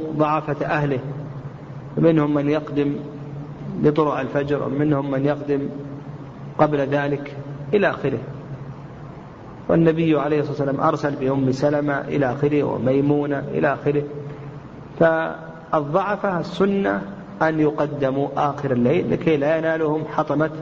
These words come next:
الناس. وال-، في حديث أسماء رضي الله تعالى عنها أنها مكثت تصلي في المزدلفة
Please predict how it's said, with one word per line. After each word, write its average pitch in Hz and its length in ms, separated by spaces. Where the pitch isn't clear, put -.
الناس. 139 640
وال-، 151 1400
في 165 120
حديث 202 480
أسماء 170 600
رضي 147 180
الله 135 440
تعالى 143 320
عنها 170 440
أنها 170 440
مكثت 156 500
تصلي 151 600
في 185 80
المزدلفة 156 720